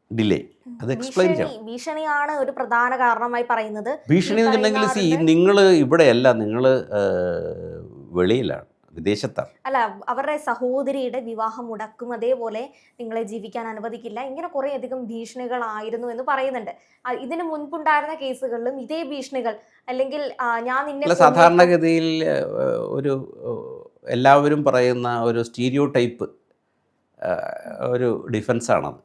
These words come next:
Speaker 1: പക്ഷേ, ഏ, അതെത്രത്തോളം, ആ, ഏ, നിലനിൽക്കുമെന്നുള്ളത് നമുക്കത്, അതിൻ്റെ ഡീറ്റെയിൽസ് എല്ലാം കണ്ടാലേ നമുക്കത് പറയാൻ പറ്റുള്ളൂ.
Speaker 2: ഉം.
Speaker 1: പക്ഷേ നോർമൽ കേസിൽ ഈ, ഏ, ഒരു വ്യക്തിയെ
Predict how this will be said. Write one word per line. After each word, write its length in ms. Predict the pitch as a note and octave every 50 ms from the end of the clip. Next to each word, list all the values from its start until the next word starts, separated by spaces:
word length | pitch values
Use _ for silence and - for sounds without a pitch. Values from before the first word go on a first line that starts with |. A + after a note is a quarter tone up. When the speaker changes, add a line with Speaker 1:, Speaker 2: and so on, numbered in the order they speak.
| _ _ _ _ _ _ _ _ _ _ _ _ -
Speaker 1:
പക്ഷേ, 240 | - - E2+ E2 D#2+ D#2 C#2+ - - - F2
ഏ, 20 | E2 D2+ D2+ - - - - - - - -
അതെത്രത്തോളം, 840 | - - G#2 G#2 - - - - - G#2 G2 G2+ G#2+ A2+ B2 - - _ _ _ _ _ _ _ _ _ _ _ _ _ -
ആ, 60 | G#2 G#2+ A2 - - F#2+
ഏ, 480 | F#2+ F2+ F2 E2 E2+ E2 E2 D#2 - - - - - - - - _ _ _ - -
നിലനിൽക്കുമെന്നുള്ളത് 1200 | A2 A2 F2 G#2 G2 G2 A2+ C3 D3 D3 C#3 D3 - D3+ D3 C3+ B2 B2 A#2 A#2+ B2 C3+ C#3+ D3
നമുക്കത്, 580 | B2+ A2+ A2+ A2+ - B2 A2 A2+ A#2+ A#2 - - _ - A2+
അതിൻ്റെ 220 | A2 A2+ B2+ B2+
ഡീറ്റെയിൽസ് 460 | A2 G#2 G#2+ G#2+ - D3+ C#3+ D3 -
എല്ലാം 260 | F#2 F2+ G#2+ B2+ C3 G2+
കണ്ടാലേ 400 | D#2+ D2+ D2+ D#2 D2 D2+ D2+ - _ _ _ _ _ _ _ _ -
നമുക്കത് 400 | F#2+ F#2 - E2 D#2 D2 - - _ _ -
പറയാൻ 320 | F#2+ E2 D#2 C#2+ C2 C2 B1+
പറ്റുള്ളൂ. 280 | - - _ - _ _ _ _ _ _ _ _
Speaker 2:
ഉം. 200 | B3+ A#3+ A3 G#3 - _ -
Speaker 1:
പക്ഷേ 280 | - - - G#2 - - - -
നോർമൽ 360 | - - E2 A2+ E3+ G#3 A3+
കേസിൽ 560 | A3 G#3 F3+ E3 D#3+ - D#3+ E3+ F#3 F#3 - - _ _ _ _ _ _ _ -
ഈ, 120 | C3+ C3+ C#3 C#3 C3 B2+ B2 G#2
ഏ, 140 | A2 B2 A#2+ A#2 A2+ A2 G#2+ G2+ G2 F#2 D#2+
ഒരു 220 | - B2+ B2+ C#3 D#3+
വ്യക്തിയെ 560 | D3+ C3+ A#2+ B2 - - C#3+ C3 B2 B2+